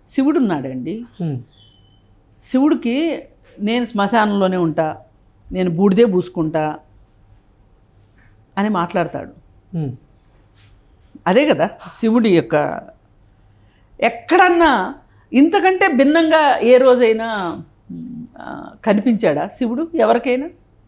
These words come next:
Speaker 2: Hmm.
Speaker 1: మరి అలాంటి వాళ్ళ పేర్లు పెట్టుకొని, "నేను శ్మశానంలోనే తిరుగుతాను, నేను బూడిదే రాసుకుంటాను, ఆ, నేను, మ్, చచ్చిన శవాలను పీక్కు తింటాను"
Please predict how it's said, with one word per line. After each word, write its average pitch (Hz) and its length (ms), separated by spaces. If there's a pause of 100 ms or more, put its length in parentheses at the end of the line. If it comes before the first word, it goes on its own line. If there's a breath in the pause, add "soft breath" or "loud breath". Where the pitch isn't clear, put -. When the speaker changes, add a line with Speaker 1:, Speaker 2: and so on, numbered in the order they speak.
(160)
Speaker 2:
Hmm. 156 140 (340 soft breath)
Speaker 1:
మరి 349 100
అలాంటి 330 540
వాళ్ళ 320 200
పేర్లు 220 340
పెట్టుకొని, 170 540
"నేను 202 260
శ్మశానంలోనే 262 680
తిరుగుతాను, 196 600
నేను 262 200
బూడిదే 214 400
రాసుకుంటాను, 214 840 (640)
ఆ, 262 60
నేను, 226 240
మ్, 135 680 (120)
చచ్చిన 277 260
శవాలను 233 360
పీక్కు 226 340
తింటాను" 170 720